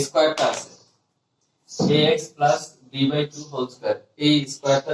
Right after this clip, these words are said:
যদি বাদ দাও তাহলে ওই পাশে যা কি হয়ে যাবে ওটা?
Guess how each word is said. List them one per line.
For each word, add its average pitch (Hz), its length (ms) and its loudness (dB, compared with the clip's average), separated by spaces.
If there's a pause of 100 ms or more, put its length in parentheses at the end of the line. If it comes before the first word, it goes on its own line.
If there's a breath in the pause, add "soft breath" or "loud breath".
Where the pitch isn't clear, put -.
যদি 147 220 -12
বাদ 123 140 2 (100)
দাও 117 180 -18 (1040)
তাহলে 143 300 4
ওই 165 160 4
পাশে 170 260 -2
যা 151 140 -4
কি 151 140 -20
হয়ে 135 160 -10
যাবে 120 200 -14
ওটা? - 140 -8